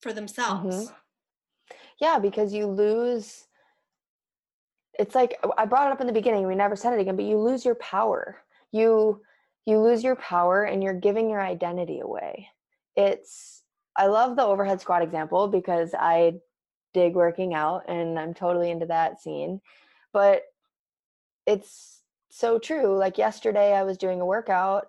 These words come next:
Speaker 2: and, like, it, I had an expectation for it and that expectation wasn't met. And then I got very frustrated and I, like,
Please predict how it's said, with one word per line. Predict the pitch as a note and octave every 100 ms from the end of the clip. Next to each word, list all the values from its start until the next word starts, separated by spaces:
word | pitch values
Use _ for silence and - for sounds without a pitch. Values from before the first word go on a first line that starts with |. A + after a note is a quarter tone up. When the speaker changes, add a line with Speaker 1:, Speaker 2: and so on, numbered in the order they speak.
| -
Speaker 2:
and, | F#3+ F#3 F3+ F3+ F3+ F#3 _ _ _ _ _ _ _ _ _ _ _ _ _ _ -
like, | G3+ G3
it, | G3+ G3+ - _
I | - F#3+
had | G#3
an | G#3+
expectation | G#3 - G3+ F3+ E3+ E3
for | E3+ F3
it | A3 -
and | F#3+
that | F3+ -
expectation | F#3 G#3 G3+ G#3 G3+
wasn't | G3 F#3+ F3
met. | D#3+ E3+ -
And | G3 F#3
then |
I | F3+
got | F3 - -
very | F3+ F3+
frustrated | G#3 E3+ D3+ F3+ D#3+ E3+ G3 A3 _ _ _ _ _ _ _ -
and | G3+ F#3+ F3+ F3+ F3 F#3 _ _ _ _ _ _ _ _ G3
I, | F#3+
like, | F3+